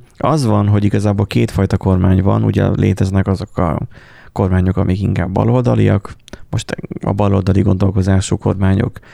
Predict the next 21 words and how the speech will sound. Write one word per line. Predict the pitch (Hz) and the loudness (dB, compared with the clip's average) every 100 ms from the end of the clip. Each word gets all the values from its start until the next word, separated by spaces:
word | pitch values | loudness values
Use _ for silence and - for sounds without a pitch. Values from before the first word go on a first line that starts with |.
| - - | -20 -6
az | 104 98 | -2 0
inkább | 95 95 92 95 | 0 2 2 4
a | 95 | 2
szociális, | 98 - 110 - 101 98 98 | 0 -2 -2 0 0 2 2
szocialista | - - - 98 95 - - 95 95 - | 0 -2 0 0 0 -2 -4 -2 -2 -2
irányultságúak, | 101 98 95 101 - 110 113 120 123 | 0 0 2 0 0 -2 0 0 0
tehát, | 110 92 95 | 0 -4 -2
hogy, | 98 104 - - - - - - | -2 -2 -8 -20 -20 -20 -20 -20
hogy | - 95 95 | -2 0 0
próbálják | - 117 113 104 98 - | 0 0 2 2 2 0
az | 98 | -2
egyenlőtlenségeket | 104 104 104 98 98 104 98 101 98 - 98 | 0 0 2 2 2 2 0 0 -2 -2 0
inkább, | 101 95 98 95 104 | 0 0 0 0 -2
öm, | 98 - - - - - - - - | -4 -4 -8 -8 -10 -10 -12 -8 -4
semlegesíteni | - 101 101 107 - 120 120 127 135 131 | -2 0 0 0 0 0 0 0 2 0
talán, | - 127 135 143 147 - - - - - - | 0 0 2 2 0 -4 -16 -20 -20 -20 -14
öm, | - 95 92 90 87 90 95 - - | -4 0 2 2 2 0 -2 -8 -6
a, | - 90 87 90 - - | 0 2 2 0 -4 -10
a, | - - 92 92 92 92 - - - - | -8 -2 0 0 -2 -4 -10 -18 -20 -6
a, | 98 95 - - | -2 0 0 -2
a | 92 | 0